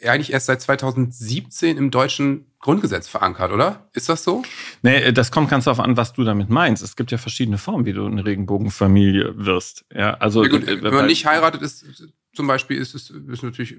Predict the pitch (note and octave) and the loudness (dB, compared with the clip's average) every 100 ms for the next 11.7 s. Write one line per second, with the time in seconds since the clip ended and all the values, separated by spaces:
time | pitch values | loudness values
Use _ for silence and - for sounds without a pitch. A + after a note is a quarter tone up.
0 | - - _ A#2 G2 G2 B2 F#3+ B2+ B2 | -20 -20 _ -4 0 4 4 2 0 0
1 | A#2+ A#2 A#2 B2 A#2+ B2 D3 C#3 - B2+ | -2 -6 -10 -4 -2 2 2 0 0 -2
2 | C3 B2 A#2+ D#3 E3 C3 - - - C3+ | 0 -4 -2 -4 -2 -4 -4 -6 -6 0
3 | D#3+ E3+ C3+ D3 C3+ - D#3 D#3+ E3+ D3+ | 0 0 4 4 4 -2 -2 0 0 -2
4 | C#3+ C#3+ D3+ - - C#3 C3+ D3 D3 D3+ | -2 -2 -4 -12 -4 0 2 2 2 2
5 | D3 A2+ C3+ A2+ - A#2 - A2 F2+ C3 | 2 4 4 2 0 -4 0 -2 0 0
6 | C3 A2+ - B2 C3 G#2+ B2 A#2+ A#2 A#2 | 0 -2 -2 -2 -2 0 0 0 -2 -4
7 | - D#3+ D3+ A#2+ - A#2+ C#3+ C#3+ - G#2+ | 0 0 0 -8 -10 -10 -6 -6 -6 -6
8 | G#2 G#2 A2 G2+ G2+ G#2 - F#2+ G2 - | -4 -6 -6 -8 -8 -8 -10 -10 -10 -2
9 | C#3 - - G2+ G#2 - A2+ B2 B2+ A#2+ | -2 -2 -6 -8 -6 -4 -2 0 0 0
10 | A#2 A2+ A#2 G#2+ G#2 - B2 B2+ C3+ B2+ | 0 2 2 0 -4 0 0 0 0 0
11 | B2 A2 A#2 - A2 A2 | 0 0 0 -2 0 0